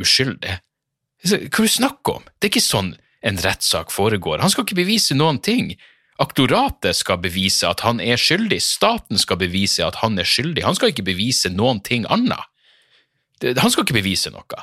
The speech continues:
Det er ikke sånn. Jeg mener, hvis du faen ikke har fått med deg, på samme måte som du ikke klarer å skille legalisering og avkriminalisering og det rusreformen faktisk er, så klarer du faen ikke å,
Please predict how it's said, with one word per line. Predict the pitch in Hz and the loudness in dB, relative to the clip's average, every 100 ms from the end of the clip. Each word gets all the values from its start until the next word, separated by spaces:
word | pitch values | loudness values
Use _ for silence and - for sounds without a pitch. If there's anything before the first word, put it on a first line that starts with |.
| - _ _ _ _ | -16 _ _ _ _
Det | _ 170 | _ 0
er | |
ikke | 202 | 2
sånn. | - 254 220 | 2 2 2
Jeg | - | 2
mener, | 180 170 | 2 2
hvis | 170 143 156 | 0 0 0
du | |
faen | 160 208 277 | 2 2 0
ikke | 196 | 0
har | 120 | 0
fått | 113 92 | 0 0
med | 139 196 | 0 0
deg, | - | -2
på | 117 | -2
samme | 185 233 | 2 2
måte | 247 - | 2 0
som | 127 | -2
du | |
ikke | 104 98 | -2 -2
klarer | 101 90 | -2 0
å | |
skille | - 110 107 | 2 2 0
legalisering | 87 85 87 - 107 90 | -2 -2 -2 2 0 0
og | 82 95 | -2 -2
avkriminalisering | - 104 98 98 95 85 90 | -2 -2 0 0 -2 -2 -4
og | 85 | -2
det | 87 | -2
rusreformen | 95 117 - 101 90 76 | 0 0 0 0 -2 -4
faktisk | 80 - 78 - | -6 -4 -4 -2
er, | 76 - - - - - | -6 -8 -20 -20 -20 -8
så | - 143 | -2 2
klarer | 185 185 | 2 2
du | |
faen | - 156 175 | 0 0 0
ikke | 131 107 | 0 0
å, | 87 | 0